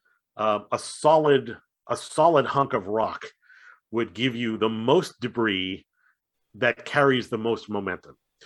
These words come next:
So w-, that's the kind of case where we think you might get a factor of two, you might get a factor of three extra push. So on the one hand, that we, that would help make you, help the mo-, help you move it more.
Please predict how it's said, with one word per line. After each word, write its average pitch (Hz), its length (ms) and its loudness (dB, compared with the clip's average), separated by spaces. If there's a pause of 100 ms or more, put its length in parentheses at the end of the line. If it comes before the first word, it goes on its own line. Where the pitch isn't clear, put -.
(200)
So - 140 -2
w-, 110 180 -4
that's 151 240 2
the 156 80 -4
kind 147 200 0
of 135 100 0
case 127 280 0
where 110 80 -4
we 107 80 -8
think 104 240 -8
you 113 100 -2
might 123 160 2
get 110 120 2
a 101 60 2
factor 110 420 -2
of 95 80 -8 (100)
two, 196 300 2
you 147 120 0
might 127 160 0
get 113 120 -2
a 104 40 0
factor 104 340 -4
of 98 100 -14 (160)
three 147 500 0
extra 113 580 0 (520)
push. 127 400 2 (840)
So 139 140 0
on 135 80 4
the 151 60 2
one 208 140 4
hand, 156 260 2
that 127 180 4
we, 110 160 -14 (220)
that 113 180 -2
would 98 140 -12 (300)
help 127 340 -2
make 120 360 -4 (140)
you, 117 220 -14 (180)
help 185 260 4
the 139 80 2
mo-, 147 300 -2
help 165 160 2
you 127 80 0
move 139 200 2
it 117 120 -2
more. 101 340 -6